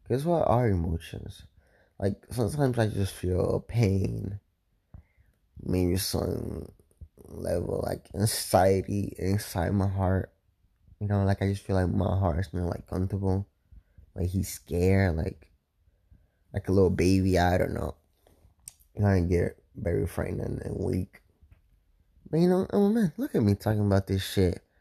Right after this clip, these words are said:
Like, I'm not trying to be a U F C fighter. So, some of my opponents are gonna listen to this shit like, "Oops, we got him. Little bitch."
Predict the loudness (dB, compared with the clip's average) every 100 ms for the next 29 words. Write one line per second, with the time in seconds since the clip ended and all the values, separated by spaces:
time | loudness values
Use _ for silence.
0 | _ _ _ _ -2 2 4 4 2 2
1 | 2 2 0 -2 -2 -2 -4 -6 -6 -6
2 | -4 -6 -6 -10 -12 -20 _ _ _ _
3 | _ _ _ _ _ _ -20 _ _ _
4 | _ _ _ _ _ -10 -6 -4 -2 4
5 | 6 6 6 4 4 2 4 4 2 2
6 | 0 0 0 0 -2 0 0 0 -2 -2
7 | -6 -6 -14 -14 -16 _ -2 0 4 4
8 | 4 0 -2 -2 -2 -6 -10 _ _ _
9 | _ _ _ -2 2 2 2 2 0 0
10 | _ -20